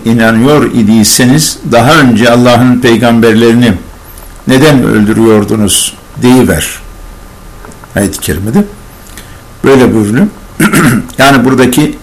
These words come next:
iman edip etmediği konusu sorgulanıyor. Ayet-i kerime şöyle baktığımızda, Bismillah, "Ve izâ qîle lehum âminû", onlara denilse,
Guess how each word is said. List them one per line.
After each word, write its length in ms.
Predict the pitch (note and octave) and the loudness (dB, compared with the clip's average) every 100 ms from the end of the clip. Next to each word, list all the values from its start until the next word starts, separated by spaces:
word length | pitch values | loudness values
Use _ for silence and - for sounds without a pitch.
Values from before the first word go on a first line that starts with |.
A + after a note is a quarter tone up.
| - | -4
iman 480 | C3 C#3 C#3 D3+ - - - - - - - - | 0 4 4 2 0 -6 -20 -20 -20 -20 -20 -8
edip 380 | B2 B2+ C3+ - | -2 0 0 -2
etmediği 720 | D#3 E3 C3+ A#2+ G2+ A2 B2+ B2+ | -2 0 2 2 2 2 0 0
konusu 480 | A2 G#2+ - - - - - - - - - - | 0 0 -2 -4 -6 -12 -20 -20 -20 -20 -20 -12
sorgulanıyor. 680 | - C3+ B2 G#2+ G2 D2+ C2 - - - - - - - - - - - - - | -2 0 2 2 0 -4 -12 -16 -20 -20 -20 -20 -20 -20 -20 -20 -20 -20 -20 -6
Ayet-i 220 | B2+ C3 - | -2 -2 0
kerime 220 | C3+ C3 | 2 2
şöyle 280 | - B2 A2+ | 2 2 2
baktığımızda, 560 | A2+ A#2 A2 G#2+ D#3 - - - - - - - - - | 0 0 0 2 0 -2 -12 -20 -20 -20 -20 -20 -20 -8
Bismillah, 560 | - B2 A2 A#2+ D3 | -2 0 2 2 2
"Ve 160 | D3 D3 | 2 2
izâ 320 | B2+ C3+ B2+ | 4 2 2
qîle 340 | D3+ D3 B2+ A#2 | 2 2 4 4
lehum 260 | A#2 A#2 | 2 0
âminû", 680 | C#3 C#3 C#3 C#3 C#3+ E3+ G3 - - - - - - - - - - | 2 4 4 4 4 2 0 -2 -16 -20 -20 -20 -20 -20 -20 -16 -2
onlara 540 | C3+ C#3 C#3 C3 - - - - - - - | 2 4 4 2 -2 -10 -20 -20 -20 -18 -8
denilse, 840 | A2 C3+ C#3 C3 - - A#2+ F2 | 0 2 4 2 2 2 0 -2